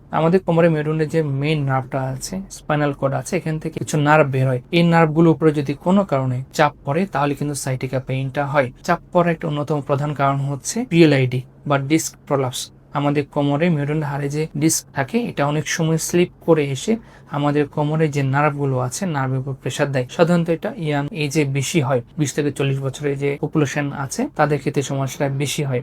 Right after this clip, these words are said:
যদি নার্ভের চাপটা এক পায়ে থাকে তাহলে সমস্যা এক পায়ে হয় এবং যদি দুই পায়ে থাকে তাহলে সমস্যাটা দুই পায়েই হয়। এবং যাদের একটু বয়স বেশি তাদেরও কিন্তু এই ধরনের সমস্যাটা হয়।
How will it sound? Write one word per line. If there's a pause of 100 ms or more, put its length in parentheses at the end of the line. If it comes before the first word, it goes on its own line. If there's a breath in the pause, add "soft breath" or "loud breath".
যদি
নার্ভের
চাপটা
এক (100)
পায়ে
থাকে
তাহলে
সমস্যা
এক
পায়ে
হয় (100)
এবং
যদি
দুই
পায়ে
থাকে
তাহলে
সমস্যাটা (100)
দুই
পায়েই
হয়। (160)
এবং
যাদের
একটু
বয়স
বেশি (360 loud breath)
তাদেরও
কিন্তু
এই
ধরনের
সমস্যাটা
হয়।